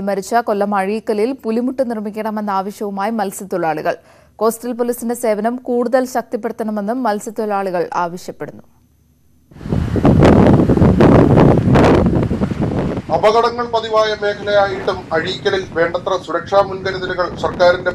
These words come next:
Speaker 2: ഭാഗത്തു നിന്നും ഉണ്ടാകുന്നില്ല എന്നാണ് തീരദേശ ജനതയുടെ പരാതി. തീരക്കടലിൽ മണലെടുത്തു പോകുന്നത് അപകടക്കണിയാകുന്നു. അപകടത്തിൽപ്പെടുന്നവർ നീന്തിക്കയറാൻ ശ്രമിക്കുമ്പോൾ തിരകളിൽപ്പെട്ട് പാറക്കൂട്ടത്തിൽ ശക്തിയായി വന്നിടിച്ചാണ് പല മരണങ്ങളും സംഭവിച്ചത്. പുലിമുട്ട് നിർമ്മിച്ചാൽ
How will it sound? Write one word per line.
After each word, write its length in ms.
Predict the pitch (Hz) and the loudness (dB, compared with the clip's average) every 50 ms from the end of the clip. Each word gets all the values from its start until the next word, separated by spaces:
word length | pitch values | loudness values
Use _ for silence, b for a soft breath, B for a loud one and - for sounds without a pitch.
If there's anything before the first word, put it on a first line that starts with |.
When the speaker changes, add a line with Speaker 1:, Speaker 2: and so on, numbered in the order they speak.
| 160 | 0
Speaker 2:
ഭാഗത്തു 340 | 175 180 180 180 175 - 185 180 175 | 2 2 2 2 0 -4 -6 -6 -6
നിന്നും 180 | 170 170 165 160 | -6 -6 -8 -4
ഉണ്ടാകുന്നില്ല 500 | 160 - 170 175 175 175 175 180 175 175 175 170 175 | 0 2 2 2 2 -2 -8 -4 0 2 2 2 0
എന്നാണ് 320 | 170 170 160 160 151 143 131 - - - - - - | 0 0 0 0 0 -2 -6 -12 -14 -18 -16 -8 -4
തീരദേശ 360 | 151 160 175 170 175 175 170 175 165 165 | -2 0 0 0 -2 -4 -6 -6 -6 -6
ജനതയുടെ 400 | 156 160 151 160 156 151 147 143 147 | -6 -4 -2 -2 -2 0 0 -2 0
പരാതി. 340 | 147 147 151 151 147 156 180 185 - - - - - - | 2 4 4 2 2 -2 -8 -10 -12 -16 -18 -16 -10 -2
തീരക്കടലിൽ 600 | 160 170 185 196 185 - 185 175 180 175 175 165 139 - - - 143 | 2 2 2 2 2 2 2 0 0 -2 -4 -8 -10 -12 -8 -4 0
മണലെടുത്തു 440 | 156 165 175 180 185 185 180 - 185 175 | 2 2 2 2 0 0 -2 -4 -2 -2
പോകുന്നത് 400 | 175 170 175 170 170 160 160 160 151 - 151 | -2 -2 -2 -4 -6 -4 -4 -4 -4 -2 -2
അപകടക്കണിയാകുന്നു. 880 | - 160 160 160 160 - 156 151 147 147 143 143 147 147 143 160 170 190 190 - - - - - 143 | 0 0 0 0 -2 -2 -4 -4 -4 -2 -2 -2 -2 -4 -4 -4 -4 -4 -4 -8 -12 -12 -6 -2 0
അപകടത്തിൽപ്പെടുന്നവർ 840 | 160 180 190 214 208 214 - 226 220 208 214 - - 208 202 202 202 - - 160 | 2 4 4 2 2 -2 -4 -6 -4 -4 -4 -2 0 0 2 0 0 -2 -2 -4
നീന്തിക്കയറാൻ 540 | 165 175 175 190 - 196 196 196 202 196 190 - - | -4 -4 -4 -6 -4 0 0 2 2 0 -2 -4 -8
ശ്രമിക്കുമ്പോൾ 500 | 196 190 190 185 190 185 180 180 180 175 - - - | -6 -6 -6 -6 -8 -4 -2 0 -2 -2 -2 -6 -4
തിരകളിൽപ്പെട്ട് 640 | 156 165 170 180 185 190 185 - 185 185 - 190 175 156 - - - - - - | -2 -2 -2 -2 -4 -4 -4 -4 -6 -4 -2 -2 -4 -4 -4 -10 -14 -8 0 4
പാറക്കൂട്ടത്തിൽ 680 | 151 156 175 185 - 185 185 185 190 - 185 185 180 180 185 | 6 6 6 4 2 -2 -6 -6 -6 -6 -4 -4 -4 -4 -6
ശക്തിയായി 400 | 170 - - 190 185 185 185 185 180 | -6 -6 -2 0 2 2 2 2 -2
വന്നിടിച്ചാണ് 540 | 170 - - 175 165 - 185 170 165 165 147 - - - - - - - | -4 -6 -8 -10 -4 0 0 0 0 0 -4 -6 -8 -12 -12 -4 0 2
പല 100 | 151 170 170 | 2 4 4
മരണങ്ങളും 420 | 170 170 170 180 175 175 175 165 - - - | 2 0 0 -2 -4 -4 -4 -6 -6 -4 -6
സംഭവിച്ചത്. 480 | 156 143 151 147 151 - 156 151 165 190 - - - - - - - - | -4 -2 -2 -4 -4 -4 -4 -2 -2 -2 -2 -4 -8 -12 -12 -10 -6 -2
പുലിമുട്ട് 360 | 151 165 165 180 180 - 185 180 | -2 0 0 0 -2 -4 -4 -4
നിർമ്മിച്ചാൽ 420 | 180 175 180 175 - 202 180 160 | -4 -6 -6 -4 0 2 2 2